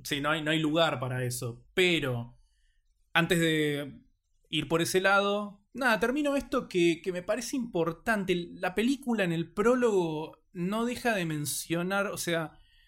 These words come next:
le pone mucha atención a que ella está distraída y que no, no se halla, como estás diciendo vos, Juli, en gran parte por la cantidad de distracciones,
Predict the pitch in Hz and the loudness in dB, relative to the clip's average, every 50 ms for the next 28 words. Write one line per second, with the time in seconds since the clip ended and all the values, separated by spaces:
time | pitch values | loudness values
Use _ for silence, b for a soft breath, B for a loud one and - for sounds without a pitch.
0 | b b b b _ - 151 - - 214 226 240 233 220 226 233 233 214 - 190 | b b b b _ -2 0 2 2 4 6 6 6 6 4 2 2 0 2 2
1 | 175 175 175 - - 220 220 202 180 165 - - 170 170 185 175 - - 180 175 | 2 0 0 0 -2 -4 -6 -6 -4 -4 -2 -2 -2 -2 -2 -2 0 0 2 2
2 | 160 127 - 165 147 143 156 185 202 208 196 185 180 160 147 143 139 147 160 175 | 0 0 -2 0 0 0 0 0 0 0 0 0 0 0 -2 -4 -4 -2 -2 0
3 | 180 175 180 175 170 170 165 - - 170 175 180 180 170 - 151 135 135 131 123 | 0 0 -2 -2 -2 -4 -4 -2 0 0 2 2 0 0 -2 -4 -4 -4 -4 -4
4 | 156 151 147 151 165 156 156 160 170 170 170 - - 185 175 170 165 170 170 185 | -4 -4 -4 -4 -2 -2 0 0 0 -2 -2 -2 -2 0 2 2 2 2 0 -2
5 | 208 - b b b b b b - 147 170 208 240 247 233 233 254 247 240 247 | -4 -8 b b b b b b -4 0 2 2 4 4 4 2 2 2 2 2
6 | 247 247 240 233 180 151 156 143 - 156 147 131 151 170 185 190 185 175 127 - | 0 -2 -2 -2 -2 -2 0 0 0 -2 -2 0 0 2 2 2 2 0 -2 -2
7 | 151 151 147 - - - - 180 170 160 151 151 147 160 190 196 - - - | -2 -2 -2 -2 -4 -2 0 2 2 2 0 0 0 -2 -2 -4 -6 -8 -8